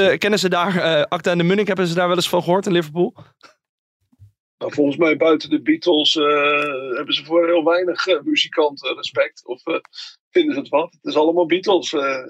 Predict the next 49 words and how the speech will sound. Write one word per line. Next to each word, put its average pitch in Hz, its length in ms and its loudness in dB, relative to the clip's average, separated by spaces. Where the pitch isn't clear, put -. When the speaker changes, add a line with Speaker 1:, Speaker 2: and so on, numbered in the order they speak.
Speaker 3:
als - 160 -4
je 147 100 -6
door 165 140 4
de 151 60 0
stad 190 260 2
loopt, 151 180 2
staan 160 140 0
nog 156 100 -2
steeds 170 260 4
die 151 80 -4
standbeelden 185 480 2
van 165 100 0
die 160 100 2
mannen 147 240 2
overal. 143 440 -2
Dus - 280 -20
Speaker 1:
En 117 100 -4
Speaker 3:
het 117 80 -6
zal 131 100 2
Speaker 1:
Gary 127 120 2
Speaker 3:
niet 120 80 2
Speaker 1:
en 117 60 0
de 175 60 2
Speaker 3:
gaan - 20 6
veranderen. 160 120 4
Speaker 1:
Pacemakers, 120 320 0
toch? - 380 -2
Speaker 3:
Ja, 135 880 -2
ja, 135 160 -10
die 147 100 -2
gaan 156 160 0
we 151 60 -2
morgenavond 165 540 2
weer 170 120 4
horen, 147 340 4
hè? 170 80 2
Za-, 165 280 2
of, 156 160 -2
eh, 147 220 4
zaterdagavond 165 1000 2
bij, 147 460 2
eh, 139 60 -6
bij, 160 340 4
eh, 151 300 4
Liverpool 170 400 4
tegen 165 260 2
Everton. 190 340 0
De, 160 420 2
de, 156 360 -2